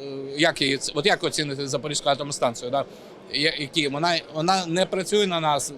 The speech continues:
вона наша, безумовно, але ми її не контролюємо. Це й можна їх порахувати як збитки? М, не знаю, ні, тому що ми рахуємо, що це ми її повернемо, ми обов'язково її повернемо.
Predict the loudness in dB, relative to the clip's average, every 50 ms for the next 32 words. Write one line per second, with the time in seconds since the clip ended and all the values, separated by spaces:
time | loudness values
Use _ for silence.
0 | -8 -4 -2 0 2 2 2 2 2 2 2 2 0 0 -2 -4 -4 -4 -4 -4
1 | -2 -2 -2 -2 -2 -2 -2 -2 -2 -2 -2 -4 -6 -6 -6 -6 -4 -2 -2 -2
2 | -2 -4 -6 -10 -12 -14 -18 -20 -20 -14 -2 0 2 2 2 4 2 2 2 2
3 | 0 0 0 0 2 4 4 4 4 4 4 4 4 4 4 0 0 -2 -2 -4
4 | -6 -8 0 2 2 2 2 0 -6 -8 -8 -8 -10 -16 -20 -20 -20 -20 -20 -16
5 | -14 -10 -8 -8 -8 -6 -4 -2 -2 -2 -2 -2 -2 0 -2 -2 -2 -6 -6 -2
6 | 2 4 4 4 4 4 4 4 6 4 4 2 2 2 4 4 6 6 4 4
7 | 4 2 2 2 2 2 4 4 6 6 6 6 4 2 -6 -16 0 4 6 6
8 | 6 6 6 6 6 8 6 4 4 4 4 2 2 2 2 4 4 6 6 6
9 | 6 6 6 6 6 6 4 4 4 6 6 6 6 4 0 -4 -6 -4 -4 -2
10 | -2 2 2 2 2 4 4 6 6 6 6 4 2 0 2 4 4 4 4 2
11 | -2 -10